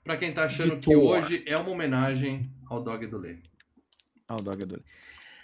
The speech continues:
Speaker 2: Então é o seguinte, Thor é o, deixa eu ver, tivemos Dois Homens de Ferro, o filme do Incrível Hulk,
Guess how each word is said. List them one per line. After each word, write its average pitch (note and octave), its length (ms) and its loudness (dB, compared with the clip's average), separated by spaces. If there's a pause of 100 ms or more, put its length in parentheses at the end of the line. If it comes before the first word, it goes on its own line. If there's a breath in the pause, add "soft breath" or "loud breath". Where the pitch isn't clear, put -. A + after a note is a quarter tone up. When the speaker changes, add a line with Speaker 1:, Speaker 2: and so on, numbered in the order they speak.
(360 soft breath)
Speaker 2:
Então D#4 360 6
é - 20 4
o E4 40 4
seguinte, B3 420 0 (160)
Thor G3 340 10 (400 loud breath)
é G#3 380 4 (280 loud breath)
o, G#3+ 640 2 (140)
deixa E3 260 0
eu D3+ 60 -2
ver, B2+ 320 -2 (260)
tivemos C3+ 380 -8
Dois C3+ 220 -4
Homens C#3 220 -6
de D#3 80 -8
Ferro, A3+ 440 0
o - 20 -8
filme D#3+ 320 -8
do D3+ 80 -8
Incrível D#3 460 -2
Hulk, G3 280 -2